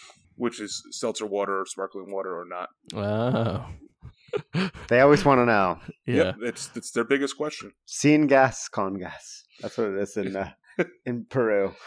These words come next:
Speaker 1: It's,
Speaker 2: Oh,
Speaker 1: uh,
Speaker 2: re-
Speaker 1: frizzante in Italian.
Speaker 3: Frizzante.
Speaker 2: Oh.
Speaker 3: Or, or no frizzante.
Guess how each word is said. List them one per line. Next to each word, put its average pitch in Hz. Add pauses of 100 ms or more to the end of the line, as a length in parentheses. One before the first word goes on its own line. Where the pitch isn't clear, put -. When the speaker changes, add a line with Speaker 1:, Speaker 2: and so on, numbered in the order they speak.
(140)
Speaker 1:
It's, -
Speaker 2:
Oh, 151 (140)
Speaker 1:
uh, 113
Speaker 2:
re- 104 (280)
Speaker 1:
frizzante 131 (180)
in 107
Italian. 98
Speaker 3:
Frizzante. 107 (180)
Speaker 2:
Oh. 107 (360)
Speaker 3:
Or, 127
or 110
no 110
frizzante. 101